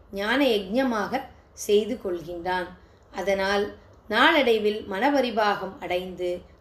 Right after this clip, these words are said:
ஞானத்தை நிச்சயமாக பெறுகின்றான். கர்மத்தை யோகமாக செய்பவன் ஆகுதியாக தன்னை கொடுத்து விடுகின்றான். இந்த இயற்கை பிரபஞ்ச அந்த நியதிக்கு அவன் கட்டுப்படுகின்றான். அது தனக்கு தன்,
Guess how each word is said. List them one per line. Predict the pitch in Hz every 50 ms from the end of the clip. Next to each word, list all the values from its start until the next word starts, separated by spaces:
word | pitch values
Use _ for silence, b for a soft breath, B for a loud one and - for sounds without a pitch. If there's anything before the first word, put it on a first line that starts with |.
| - - -
ஞானத்தை | 208 226 254 269 269 226 208 - 254 269
நிச்சயமாக | 254 220 202 208 - 214 208 190 180 175 175 226 262
பெறுகின்றான். | - - 208 196 185 175 185 175 170 165 175 185 185 185 175 - B B B B B B B
கர்மத்தை | - 233 240 262 269 277 262 269 - 262 233 220
யோகமாக | 202 208 214 226 220 233 226 226 220 214 214 202
செய்பவன் | 208 - - 202 202 190 190 185 196 247 330 - - -
ஆகுதியாக | 214 214 233 233 226 226 208 214 202 190 185 180 220 294
தன்னை | - - 220 196 196 202 214 226 214
கொடுத்து | - 202 196 190 180 - - 185
விடுகின்றான். | 170 170 170 165 170 170 165 160 180 185 190 185 170 - B B B B B B B B
இந்த | 233 233 226 220
இயற்கை | 208 214 233 247 269 277 262 - 254 254 240
பிரபஞ்ச | 208 - 202 202 190 202 247 262 254 220 262 247
அந்த | 214 202 196 196 196 185
நியதிக்கு | 180 180 196 226 262 285 294 262 269 233 - - 269
அவன் | 277 247 214 196 196 190
கட்டுப்படுகின்றான். | 196 - 233 - - 226 208 - - 190 180 175 175 175 170 165 185 196 196 185 175 B B B B B B B
அது | - 208 233 233 285 269
தனக்கு | - 247 220 214 220 214 214 - - 359 415 - - - _ _ _ _ _ _ _ _ _ - - _ -
தன், | - 226 220 233 247 254 254 240